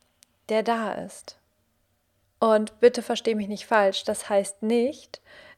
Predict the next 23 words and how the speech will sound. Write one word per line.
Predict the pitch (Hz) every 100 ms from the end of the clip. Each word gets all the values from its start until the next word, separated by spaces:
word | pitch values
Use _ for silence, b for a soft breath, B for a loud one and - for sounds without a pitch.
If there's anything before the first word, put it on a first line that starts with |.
| _
dass | 214 208 202
du | - 220
dir | 202 208 202
so | 202 226
einen | - 196 196
Partner | - 226 - 208
nicht | 196 202
wünschen | 233 254 - 185
darfst, | 175 170 170 -
der | 190
liebevoll | 190 185 185 180 180 175
ist, | 175 175 - B B B -
der | 208 -
aufmerksam | 196 185 - 190 180 - 180 175
ist, | 175 175 - -
der | 202
respektvoll | 196 - - 196 - - 185
ist | 175 180 180
und | 190 175
wertschätzend | 202 196 196 - 180 - - -
und | - 180
so | 196
weiter. | 185 185 185 175